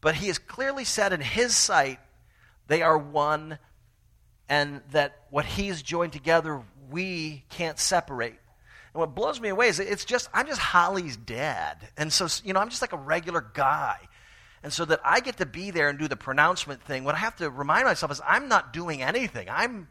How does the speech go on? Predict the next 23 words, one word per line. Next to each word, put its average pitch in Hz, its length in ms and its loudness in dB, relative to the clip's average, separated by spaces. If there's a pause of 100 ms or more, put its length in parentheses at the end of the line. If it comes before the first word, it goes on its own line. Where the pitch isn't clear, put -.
(260)
effectively 147 500 -2
saying, 143 400 -2 (400)
"And 170 220 -2
now, 170 420 8
just 151 320 -2
in 175 60 -14
case 175 260 0
you 185 60 -6
didn't 185 200 -4
know, 135 580 2 (280)
in 113 80 -12
the 120 80 -4
spiritual 196 480 2
realm, 120 460 2
God 139 240 8
has 151 160 0
joined 143 280 0
these 139 140 -8
two 160 160 -4
together, 123 400 0
so 127 160 -4
I 127 140 8
pronounce 151 720 4